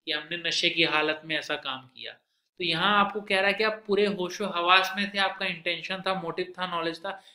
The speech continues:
ये आप समझिए कि guilty mind के साथ ये addition है,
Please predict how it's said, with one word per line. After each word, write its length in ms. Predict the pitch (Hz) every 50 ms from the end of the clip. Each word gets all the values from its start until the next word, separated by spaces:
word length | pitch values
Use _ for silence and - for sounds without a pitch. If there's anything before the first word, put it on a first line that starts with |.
| - _ - 175
ये 100 | 185 208
आप 180 | 220 226 220
समझिए 320 | 220 - 214 208 202 208 208
कि 120 | 240 247
guilty 380 | 196 190 196 196 196 - 233 220
mind 300 | 214 214 208 208 202 208
के 80 | 220
साथ 220 | 202 214 214 214 226
ये 80 | 233 226
addition 480 | 190 175 185 185 - - - 196 160 131
है, 100 | 117